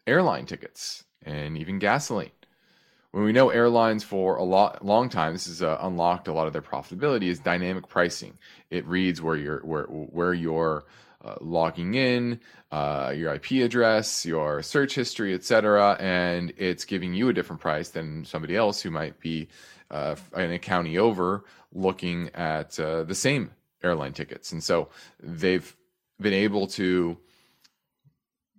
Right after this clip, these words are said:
use dynamic pricing to expand their, their profits, and a lot of other industries are starting to adopt the same thing as well. So it's not just online, it's smaller retailers that are spending on pricier technology so they can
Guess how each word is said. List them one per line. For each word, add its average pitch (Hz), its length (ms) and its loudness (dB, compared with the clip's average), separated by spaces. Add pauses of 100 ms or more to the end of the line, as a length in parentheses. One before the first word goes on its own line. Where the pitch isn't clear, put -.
(640)
use 120 260 8
dynamic 98 300 2
pricing 87 420 2
to 80 320 -4
expand 80 540 -4
their, 73 160 -2
their 76 160 -8
profits, 104 560 0
and 92 300 -4
a - 60 -4
lot 90 220 4
of 90 80 -2
other 85 420 0
industries 104 400 -4
are 85 60 -6
starting 78 320 -4
to 85 120 -8
adopt 73 360 -4
the 78 80 -12
same 69 400 -10 (120)
thing 71 260 -10
as - 160 -12
well. 104 200 4
So - 120 -10
it's 78 100 -10
not 110 160 0
just - 300 -6
online, 92 760 2 (480)
it's 107 220 4
smaller 110 380 6
retailers 82 540 -2
that 87 240 2
are 82 420 2 (180)
spending 104 800 2
on 85 540 0 (100)
pricier 92 360 2
technology 113 560 2
so - 120 -10
they 87 120 -2
can 92 140 -10